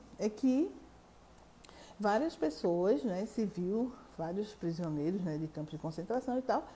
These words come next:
eles tinham as suas suprarrenais, que são as, as glândulas que ficam acima dos rins, por isso que são chamadas suprarrenais, que é onde se produz vários hormônios, inclusive a adrenalina. E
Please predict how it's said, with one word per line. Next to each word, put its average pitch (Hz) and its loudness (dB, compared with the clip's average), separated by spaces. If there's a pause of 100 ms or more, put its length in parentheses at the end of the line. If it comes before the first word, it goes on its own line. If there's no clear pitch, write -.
(300)
eles 254 4
tinham 240 2
as 277 0
suas 240 2
suprarrenais, 233 2
que - -2
são 160 -2
as, 156 -2 (120)
as 165 -4
glândulas 185 2
que - -4
ficam 165 -4
acima 185 0
dos 170 2
rins, 170 0
por 165 -2
isso 170 -8
que - -16
são 175 0
chamadas 156 -4
suprarrenais, 170 -2 (560)
que 214 6
é 185 10
onde 208 4
se 240 0
produz 180 6
vários 175 2
hormônios, 262 6
inclusive 277 4
a 277 10
adrenalina. 254 4 (760)
E 370 8